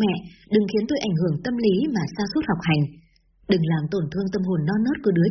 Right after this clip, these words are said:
trẻ là tôi đây thêm nữa. Cô thấy tôi khóc thì vội vàng tắt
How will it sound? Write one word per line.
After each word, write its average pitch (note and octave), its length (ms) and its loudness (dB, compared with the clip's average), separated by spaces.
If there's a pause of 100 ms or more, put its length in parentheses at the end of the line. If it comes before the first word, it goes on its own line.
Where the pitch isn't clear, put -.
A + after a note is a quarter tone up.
trẻ A#3 100 -4 (120)
là D3+ 140 -2
tôi B3 180 -2
đây B3 120 0
thêm B3 180 -2
nữa. B3 140 2 (1400)
Cô G3+ 140 4
thấy F3 140 -2
tôi F#3+ 160 -2
khóc A#3+ 220 -2
thì G#3 60 2 (100)
vội C#3+ 180 0
vàng E3 220 0
tắt D#4 100 -2